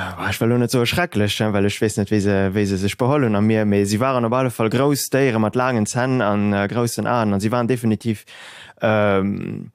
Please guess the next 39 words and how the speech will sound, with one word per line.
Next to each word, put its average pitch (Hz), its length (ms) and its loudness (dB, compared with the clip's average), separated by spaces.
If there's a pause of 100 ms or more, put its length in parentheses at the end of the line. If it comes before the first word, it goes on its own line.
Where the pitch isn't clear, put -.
(460)
gemacht 123 360 2
für, 123 560 2
äh, - 40 -4
andere 110 640 0 (280)
große 127 300 0
Tiere 120 360 2
zu 120 100 -4
fangen. 120 400 0
Also 92 120 0
ich - 100 -6
weiß 107 200 -2
nur 107 140 0
zum 101 140 -4
Beispiel 101 260 -2
von 104 140 -4
den 107 100 2
Meeresreptilien 104 760 0
wie 98 60 -2
die 98 80 -2
Pliosaurier, 92 720 0 (640)
äh, 95 260 2
die, 92 260 2
die, 92 280 0
äh, 90 240 2
zehn 107 200 0
Meter 113 280 0
lang 104 260 2
waren 98 320 2
und, 95 260 2
äh, 95 40 2
andere 95 720 0
Meeresreptilien, 110 800 0
die 107 80 4
nur 113 160 2
drei 151 200 0
Meter 113 240 0
lang 101 220 0
waren, 98 180 -2
gefressen. 107 540 -4